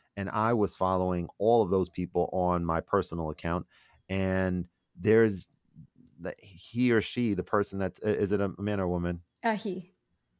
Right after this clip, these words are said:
Speaker 1: He. So
Speaker 2: Mm-hmm.
Speaker 1: he is doing, he, he has a re-, a really great point, I think, because, like, we are not equipped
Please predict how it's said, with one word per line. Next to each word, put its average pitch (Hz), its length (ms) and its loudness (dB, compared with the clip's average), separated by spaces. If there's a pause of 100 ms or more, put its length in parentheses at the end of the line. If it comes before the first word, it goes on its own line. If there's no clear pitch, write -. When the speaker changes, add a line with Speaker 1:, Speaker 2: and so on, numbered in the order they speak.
(140)
Speaker 1:
He. 107 280 -2 (140)
So 196 140 2
Speaker 2:
Mm-hmm. - 0 -
Speaker 1:
he 139 220 0
is 87 180 0
doing, 110 320 2
he, 135 220 -4
he 127 180 -2
has 127 200 4
a 110 80 0
re-, 101 220 0
a 101 80 0
really 101 280 4
great 98 260 -2
point, 135 260 -4
I 110 140 2
think, 92 260 -6
because, 92 320 -4
like, 98 260 0 (360)
we 127 140 2
are 131 80 4
not 120 200 0
equipped - 640 -2